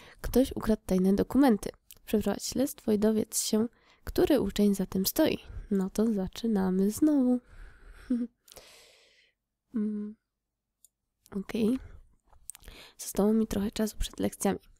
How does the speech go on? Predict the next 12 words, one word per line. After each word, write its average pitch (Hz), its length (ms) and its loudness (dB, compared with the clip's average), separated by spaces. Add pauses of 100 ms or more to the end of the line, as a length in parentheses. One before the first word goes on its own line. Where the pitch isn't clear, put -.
(280)
Chciałabym 247 500 0
lepiej 240 300 -2
poznać 196 440 -8
tego 185 220 -6
sławnego 190 420 -6
Alessandra. 185 640 -6 (840)
Chyba 214 220 -2
powinnam 196 400 0
pójść 190 260 -6
z - 60 -12
nim 196 180 -4
pogadać. - 600 -4